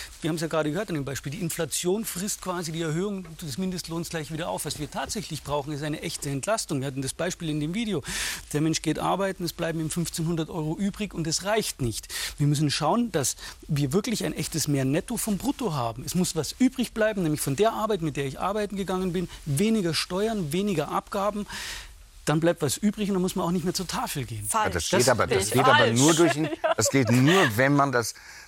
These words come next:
Speaker 3: wenn man das Steuersystem etwas gerechter macht und nicht so, dass wenige, wirklich sehr reiche Leute sich arm rechnen können, so gut wie gar keine Steuern zahlen,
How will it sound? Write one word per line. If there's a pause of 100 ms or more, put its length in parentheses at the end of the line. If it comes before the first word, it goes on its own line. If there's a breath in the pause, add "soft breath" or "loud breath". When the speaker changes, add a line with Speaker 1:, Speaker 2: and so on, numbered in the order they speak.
(140 loud breath)
Speaker 3:
wenn
man
das
Steuersystem
etwas
gerechter
macht (340 loud breath)
und
nicht
so,
dass (260 soft breath)
wenige, (720)
wirklich
sehr
reiche
Leute (340 loud breath)
sich
arm
rechnen
können,
so
gut
wie
gar
keine
Steuern
zahlen,